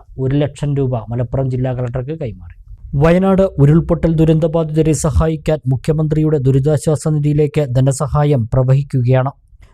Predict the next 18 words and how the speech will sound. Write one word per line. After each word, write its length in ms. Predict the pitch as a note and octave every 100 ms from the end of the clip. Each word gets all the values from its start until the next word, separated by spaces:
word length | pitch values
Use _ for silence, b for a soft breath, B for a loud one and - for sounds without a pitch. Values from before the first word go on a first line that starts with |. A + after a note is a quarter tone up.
| b
പെരിന്തൽമണ്ണ 440 | B2 B2 C3 C3+ C3+
ബ്ലോക്ക് 360 | B2 B2+ B2 C3
പഞ്ചായത്ത് 380 | C#3 C3+ B2+ C3+
അംഗവും 240 | B2+ C3+ F#3+
വനമിത്ര 420 | B2+ B2+ C3+ B2+ C3
പുരസ്കാര 440 | B2+ B2 - C3+ C3+ B2
അവാർഡ് 320 | B2+ C3+ C3
ജേതാവുമായ 460 | C3 B2+ C3 C3 C3 A#2+
ആനമങ്ങാട് 520 | A#2 B2+ C3+ C3 C3
സ്വദേശി 380 | B2 B2+ B2 C3+ A#2
ഗിരിജ 240 | A#2+ B2 C3 B2
ടീച്ചർ 260 | B2+ B2+ G#2 - b b b
തന്റെ 180 | A#2+ B2
സ്വർണ്ണ 300 | B2+ C3 B2
ചെയിനും 340 | C3 C3+ C3 C3 A2+
മോതിരവും 420 | A#2+ B2+ C3 C3
വിറ്റ് 220 | B2+ B2 B2+
കിട്ടിയ 260 | A#2+ C3